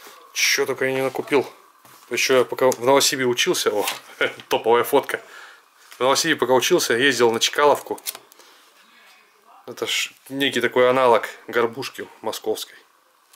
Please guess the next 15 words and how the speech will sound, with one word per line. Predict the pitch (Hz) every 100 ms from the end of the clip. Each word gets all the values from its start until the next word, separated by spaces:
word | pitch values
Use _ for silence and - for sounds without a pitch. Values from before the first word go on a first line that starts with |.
| _ _ _ _ - _ - _ _ - - - - -
<clears throat> |
И | - 262 - 135 - -
там | - 123
весь | 113 113
этот | - -
стаф | - 120 -
приобрел. | - 107 104 104 101 - _ - - - - _ _ - - - - - -
Кассеты. | - - 151 165 156 127
Собственно, | - 120 117 127
у |
меня | 139
в | 123
детстве | 135 -
кассета | 123 139 127
была | 117 113